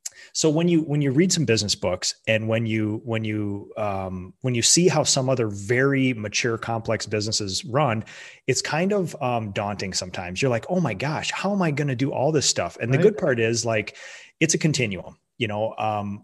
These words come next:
Speaker 1: we've been working on professionalizing my business for almost four years now,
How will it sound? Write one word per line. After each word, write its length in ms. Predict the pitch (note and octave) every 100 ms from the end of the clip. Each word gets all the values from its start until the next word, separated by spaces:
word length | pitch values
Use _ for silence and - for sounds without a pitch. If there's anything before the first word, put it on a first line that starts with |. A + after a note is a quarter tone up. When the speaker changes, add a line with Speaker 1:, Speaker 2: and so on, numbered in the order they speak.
| -
Speaker 1:
we've 260 | B2 F3+
been 160 | F3+ C#3
working 420 | B2 C3 C#3+ C3+
on 140 | A#2
professionalizing 520 | G2+ A#2 - - C3 A2
my 160 | G#2+
business 420 | A#2+ G#2+ G2+ G#2 -
for 160 | A2+
almost 280 | A2 A#2+ -
four 220 | - A#2
years 760 | G#2+ G#2 G#2 G#2+ B2 B2+ B2+ A2+
now, 260 | G#2 F#2